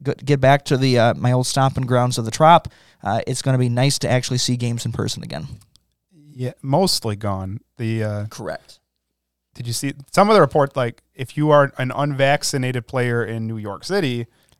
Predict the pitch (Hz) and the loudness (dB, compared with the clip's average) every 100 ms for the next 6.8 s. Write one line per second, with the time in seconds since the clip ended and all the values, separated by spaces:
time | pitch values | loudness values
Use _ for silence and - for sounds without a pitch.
0 | - - 120 120 143 156 165 160 143 135 | -14 -4 -2 2 2 2 2 2 2 4
1 | 156 - - 139 131 135 - 127 127 123 | 2 2 2 2 2 0 -2 0 2 2
2 | - 170 143 127 131 135 135 123 - 151 | 2 2 2 2 2 2 2 -2 0 0
3 | 131 - 120 123 120 135 135 - 143 127 | 0 -2 -4 -2 -2 0 0 0 0 0
4 | 123 156 139 139 143 143 135 139 147 135 | 0 2 6 6 8 6 4 -2 0 0
5 | 127 151 - 117 - 127 - 117 127 135 | 2 0 -2 -6 -2 -2 -2 -6 -2 -4
6 | 123 110 110 190 208 170 123 | -4 -6 -4 2 4 4 2